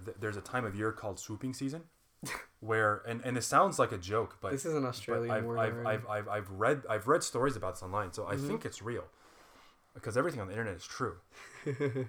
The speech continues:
Speaker 1: But, um, apparently, I think it's magpies. They
Speaker 2: Yeah.
Speaker 1: have, they have, like, a, some weird, like, I don't know what, I think they're in heat or something,
Speaker 2: Mm-hmm.
Speaker 1: and they get very, very aggressive.
Speaker 2: Yeah.
Speaker 1: So they actually, it, it is that way, th-, th-, where if they see you,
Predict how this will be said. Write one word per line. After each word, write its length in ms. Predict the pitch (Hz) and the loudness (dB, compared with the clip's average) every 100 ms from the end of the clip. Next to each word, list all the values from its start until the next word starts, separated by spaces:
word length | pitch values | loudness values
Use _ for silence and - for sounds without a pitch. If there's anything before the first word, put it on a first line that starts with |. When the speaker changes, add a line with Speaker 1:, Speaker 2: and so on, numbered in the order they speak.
| - | -4
Speaker 1:
But, 240 | 110 120 - | 2 2 4
um, 240 | 110 104 | 2 2
apparently, 420 | 107 147 165 143 127 | -2 -2 0 0 0
I 80 | 110 | -2
think 160 | 190 | -4
it's 120 | 202 104 | -6 -4
magpies. 680 | 95 98 107 143 165 160 - | -4 -4 0 0 0 -2 -6
They 80 | 139 | 2
Speaker 2:
Yeah. 80 | 123 | 4
Speaker 1:
have, 160 | 117 107 | 4 2
they 60 | 107 | 2
have, 160 | 120 | 4
like, 180 | 110 101 | 2 0
a, 220 | 95 85 - _ _ _ _ | -4 -6 -10 _ _ _ _
some 280 | - 131 117 | -2 0 0
weird, 300 | 101 113 117 | 2 2 2
like, 280 | 101 92 - _ _ _ _ - - - | 2 0 -2 _ _ _ _ -20 -14 -6
I 80 | |
don't 100 | 131 | -2
know 80 | 151 | 2
what, 160 | 135 110 | 2 2
I 40 | |
think 140 | 110 151 | -2 -2
they're 80 | 131 | -4
in 120 | 98 | -4
heat 280 | - 120 127 | -6 -8 -8
or 60 | 123 | -6
something, 320 | 151 135 170 | -6 -6 -8
Speaker 2:
Mm-hmm. 280 | 147 135 135 - | -4 -2 -2 -4
Speaker 1:
and 160 | 117 | 0
they 80 | 113 | 2
get 240 | - 117 87 | 2 0 2
very, 260 | 107 113 | 4 4
very 180 | 113 110 | 4 0
aggressive. 500 | 87 101 95 170 175 _ - | 0 -4 -4 -4 -8 _ -12
Speaker 2:
Yeah. 120 | 139 | -4
Speaker 1:
So 100 | 123 | 2
they 120 | 165 151 | 6 8
actually, 320 | 151 - 135 | 8 6 0
it, 180 | 139 135 | 0 2
it 100 | 139 | 2
is 240 | 151 110 | 2 2
that 200 | 95 113 | 4 6
way, 120 | 110 110 | 6 2
th-, 220 | 85 - | 0 -12
th-, 180 | 104 120 | -12 2
where 220 | 117 110 113 | 6 6 4
if 120 | - | -2
they 100 | 113 | -4
see 320 | - 127 139 | -4 -2 -2
you, 320 | 139 139 190 | 0 -2 -2